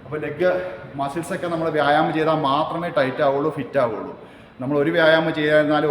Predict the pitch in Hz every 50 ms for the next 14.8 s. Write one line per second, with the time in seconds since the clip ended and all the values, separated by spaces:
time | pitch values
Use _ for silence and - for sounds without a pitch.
0 | 135 127 135 139 160 160 160 147 147 - 156 151 143 139 139 139 135 139 147 147
1 | 135 120 123 143 135 - 147 135 127 120 123 127 147 139 139 139 135 123 123 127
2 | 123 139 131 127 117 110 117 - - 143 131 135 135 135 123 117 113 113 131 123
3 | 131 127 127 131 131 127 120 117 117 110 120 131 135 135 - - - - - -
4 | - - - - 123 123 123 127 127 135 131 170 175 175 185 185 196 196 170 151
5 | 139 135 131 127 139 151 147 - - - - - - - - - 135 135 143 143
6 | 143 160 151 147 147 139 131 127 127 127 - 151 135 120 120 139 175 - - -
7 | - - - - - - - - - - - - - - - - - 131 139 151
8 | 147 160 190 196 202 190 208 214 214 180 127 - 175 170 175 175 170 175 175 170
9 | 170 160 151 156 151 185 170 147 139 143 147 156 165 - 143 - - 139 135 143
10 | 151 131 - - - - - - - 127 139 - - 147 143 143 147 135 135 156
11 | 156 156 147 151 - 131 135 135 143 151 139 139 139 143 139 131 120 127 123 120
12 | 123 143 156 - - - 120 113 113 131 131 123 123 120 - 127 151 156 160 170
13 | 165 - 165 147 - 165 151 143 139 139 156 160 143 123 113 120 127 113 123 123
14 | - 139 131 123 120 131 127 120 117 110 107 - 135 120 127 160